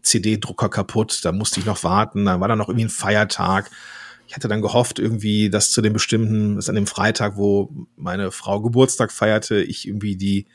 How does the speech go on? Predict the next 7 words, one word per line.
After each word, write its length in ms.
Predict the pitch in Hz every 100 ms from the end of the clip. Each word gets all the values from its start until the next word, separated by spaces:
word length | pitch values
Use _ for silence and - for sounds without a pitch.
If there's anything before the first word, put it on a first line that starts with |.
| - - - -
erlösende 500 | 110 127 135 131 117
Nachricht 380 | 101 113 139 -
bekomme, 600 | 120 - 117 117 117 104 73 - -
war 140 | 104
aber 180 | 110 95
irgendwie 220 | 104 101
knapp. 380 | - - 131 -